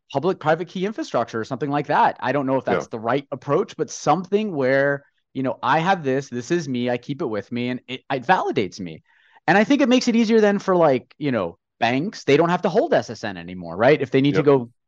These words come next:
Speaker 1: pull it. Um, and then I can control who has access to it. I can dynamically generate these off of my shared key. You know, you, I can create
Speaker 2: Yep.
Speaker 1: my own keychain to manage it.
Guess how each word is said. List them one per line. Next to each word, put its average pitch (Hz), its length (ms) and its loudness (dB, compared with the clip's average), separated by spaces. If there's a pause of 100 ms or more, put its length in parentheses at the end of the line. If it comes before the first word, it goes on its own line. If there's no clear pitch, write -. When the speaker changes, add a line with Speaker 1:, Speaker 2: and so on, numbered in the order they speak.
Speaker 1:
pull 147 200 0
it. 110 220 0 (680)
Um, 127 500 2 (100)
and 151 120 0
then 185 80 2
I 185 100 4
can 196 160 -4
control 185 480 0
who 156 240 -6
has 151 220 -2
access 160 320 -4
to 117 120 -8
it. 110 60 -2
I 113 60 -2
can 117 280 -10 (140)
dynamically 151 580 0
generate 135 540 -2
these 123 240 -4
off 127 240 -2
of 123 100 -12
my 123 140 -2
shared 127 400 -2
key. 233 160 -4
You 117 140 -4
know, 120 80 -4
you, 131 180 -4 (100)
I 135 120 0
can 156 160 -4
create 156 240 -2
Speaker 2:
Yep. 131 40 -6
Speaker 1:
my 131 120 -2
own 170 340 -4
keychain 101 760 -8 (420)
to 131 80 0
manage 113 420 2
it. 87 260 -4